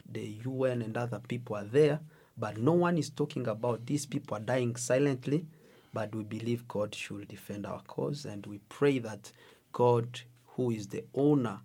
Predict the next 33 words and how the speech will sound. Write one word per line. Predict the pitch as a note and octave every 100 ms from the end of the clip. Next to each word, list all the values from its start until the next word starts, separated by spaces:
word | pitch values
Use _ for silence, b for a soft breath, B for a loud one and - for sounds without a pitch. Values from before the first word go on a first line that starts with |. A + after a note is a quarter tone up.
| b b -
like | G#2+ G#2
he | - A2
says, | - B2+ A#2+ G#2+ -
"We | A2+
should | G#2+ A2+ -
pray | B2+ B2+
for | A2 -
all | B2 A2
authorities | - A#2 A2 - A2
because | G#2+ - G#2+
it's | -
come | A2+ G#2+
from | - G#2
him. | - D3+ A#2+ B2 B B B B
He | - A2
will | G#2+ G#2
be | G#2+ A#2
the, | G2 - -
the | A#2+ G#2+
one | A#2 A2+ A#2 -
to, | G#2+ G2+ G2 - -
to | G2
restore | G#2 - A2+ G2+ G2
peace | A2+ G#2 -
in | G#2
our | G#2
country." | - G#2 G2 D#2+
So | - G#2+ - B B B B -
that | B2 B2 A#2+
is | G2+ A2
my | G#2
huge | G2 - - A2 - -
prayer. | - G#2+ G2+